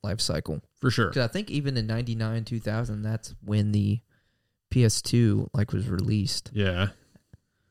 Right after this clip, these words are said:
Speaker 2: Let's see. I'm gonna look it up. Phantom Menace P S one release date.
Speaker 1: Walkthrough.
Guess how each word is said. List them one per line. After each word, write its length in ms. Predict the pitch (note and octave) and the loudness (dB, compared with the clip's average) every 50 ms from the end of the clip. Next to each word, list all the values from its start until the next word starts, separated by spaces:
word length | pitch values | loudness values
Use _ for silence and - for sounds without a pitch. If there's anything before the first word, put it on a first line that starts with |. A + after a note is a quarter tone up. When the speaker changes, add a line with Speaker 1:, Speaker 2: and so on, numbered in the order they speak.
| _ _ _ _ _ _ _ _ _ _ _ _ _ - | _ _ _ _ _ _ _ _ _ _ _ _ _ -14
Speaker 2:
Let's 140 | - - - | -10 -8 -6
see. 140 | - - | -4 -2
I'm 120 | G2 F#2+ F#2+ | -2 -2 -2
gonna 120 | F#2 F#2 | -4 -4
look 180 | F#2 F#2 - - | -4 -4 -4 -4
it 80 | F#2+ | -6
up. 260 | F#2 F2+ F2 - _ - | -4 -4 -6 -8 _ -16
Phantom 880 | - - - G#2 G2+ G#2 G#2 - - A#2 G#2 G2+ G2+ G2+ G2+ G2+ G2+ | -16 -8 -6 -4 -4 -4 -4 -4 -4 -4 -2 -2 -2 -2 -4 -4 -4
Menace 760 | G2 G2 G2+ G2+ G2 G2+ G2 F#2+ F#2+ G2 - - - - - - | -4 -2 -2 -2 -2 -2 -2 -2 -4 -6 -6 -8 -10 -10 -12 -10
P 160 | - - - | -10 -8 -8
S 180 | G2+ G2 F#2+ - | -6 -8 -8 -6
one 600 | A2 G#2 G2 F#2+ F#2+ F#2+ F#2+ F#2+ F#2+ F#2+ G2 G#2 - _ _ _ _ _ _ _ _ _ | -6 -6 -4 -4 -4 -4 -4 -4 -4 -6 -6 -8 -10 _ _ _ _ _ _ _ _ _
release 440 | - - G#2+ G2+ G2 G2+ F#2 - - | -10 -8 -8 -6 -6 -8 -8 -8 -8
date. 260 | - - A#2+ A2+ A2 | -4 -2 0 0 0
Speaker 1:
Walkthrough. 400 | - - - - A2+ - - C3 | -2 -4 -6 -6 -4 -4 -6 -8